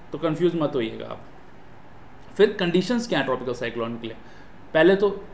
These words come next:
बहुत बड़ा area चाहिए, ऐसा नहीं कि आपके घर के तालाब में cyclone बन गया, ठीक है, या नदी में cyclone बन गया। It needs a very large and continuous supply of warm and moist air, जो कि आपको oceans में ही मिलेगी। ये बहुत बड़ी ही large water body है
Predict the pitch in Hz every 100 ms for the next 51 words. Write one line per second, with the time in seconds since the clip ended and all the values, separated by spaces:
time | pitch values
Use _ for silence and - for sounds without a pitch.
0 | - 147 143 160 156 156 160 143 151 139
1 | 139 147 143 165 160 160 175 175 147 135
2 | 156 151 135 135 147 156 - - - 147
3 | 143 160 156 151 147 127 135 - - 151
4 | 170 151 - - - 139 160 170 170 160
5 | 143 143 143 131 120 120 - - - -
6 | 147 147 180 202 202 165 170 160 139 170
7 | 190 190 147 143 190 190 165 143 151 170
8 | 139 139 160 156 220 - - 135 165 165
9 | 127 110 - - - 131 165 160 170 147
10 | 143 160 - 151 175 165 123 110 117 117
11 | - - 139 127 170 190 - - - -
12 | 160 190 220 196 175 170 160 160 160 147
13 | 147 143 147